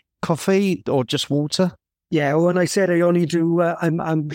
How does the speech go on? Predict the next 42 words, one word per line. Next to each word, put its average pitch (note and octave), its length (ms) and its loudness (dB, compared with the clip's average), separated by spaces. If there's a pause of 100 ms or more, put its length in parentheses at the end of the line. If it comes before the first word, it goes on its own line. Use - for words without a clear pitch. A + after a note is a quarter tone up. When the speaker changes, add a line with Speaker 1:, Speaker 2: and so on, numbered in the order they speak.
Speaker 2:
eighty-five D#3 460 0
to E3 80 0
ninety E3 220 0
percent, D#3 300 0
I D#3 120 2
do, E3 400 0
I D#3 140 2
do E3 200 2
drink D3+ 240 0
coffee. F3 420 0
It's D#3+ 140 0
one F3 80 2
of E3+ 80 2
those D#3+ 160 -2
things F3 240 0
I D#3 140 2
am E3+ 240 2
looking F#3+ 440 0 (720)
to F3 120 -2
reduce. D#3+ 460 0
I F3+ 100 2
have E3 200 0
reduced E3+ 420 0
it. G3+ 160 0 (420)
My, F#3 380 0 (240)
my, F3+ 320 2 (420)
hence G3 320 0
my F3+ 160 2
name, F3 320 2
Haversey. D#3 640 -2 (140)
My D#3 100 0
father F3 340 0
is D3+ 100 2
Hungarian, D#3 680 0 (720)
right? F3 280 2
So D#3+ 440 0 (240)
I, E3 120 0
you F#3 300 2
know, D#3+ 140 2
brought E3+ 320 2
up E3 140 0
with, D#3 280 -4